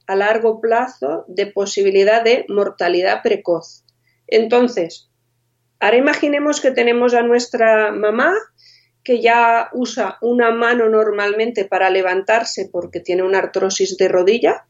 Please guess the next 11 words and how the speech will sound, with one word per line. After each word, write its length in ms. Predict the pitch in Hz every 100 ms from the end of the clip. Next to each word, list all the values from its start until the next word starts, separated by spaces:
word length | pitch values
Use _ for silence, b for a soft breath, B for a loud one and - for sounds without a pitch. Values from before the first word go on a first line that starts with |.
| -
¿de 80 | 202
acuerdo? 440 | 208 254 370 - _ _ _
Que 320 | - 160 156
se 180 | - 160
tendrá 300 | 165 160 165
que 140 | 165
operar 420 | 185 180 175 190 190
el 140 | 175
día 200 | 185 180
que 120 | 190
toque, 380 | 190 254 330 427